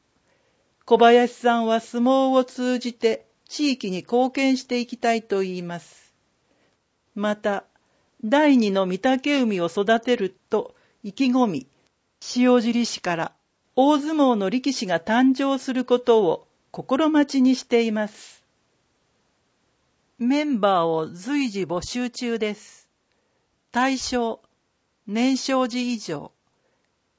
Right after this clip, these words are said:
活動日時、水曜日、十八時三十分から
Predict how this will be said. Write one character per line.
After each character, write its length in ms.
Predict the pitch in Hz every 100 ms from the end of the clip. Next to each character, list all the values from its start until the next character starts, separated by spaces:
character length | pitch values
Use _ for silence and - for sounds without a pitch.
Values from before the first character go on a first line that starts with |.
| _ _ _
活 320 | - 220 254
動 260 | 240 269 262
日 340 | 247 240 180
時、 240 | 151 147 - _ _ _ _
水 420 | - 262 254 262
曜 260 | 254 202
日、 240 | 151 165 - _ _ _ _ _ _ _ _ _ -
十 260 | 196 254 254
八 300 | 277 269 240
時 140 | 214
三 320 | - 208 214
十 180 | 220 247
分 360 | _ 190 175 165
か 180 | 147
ら 180 | 143 -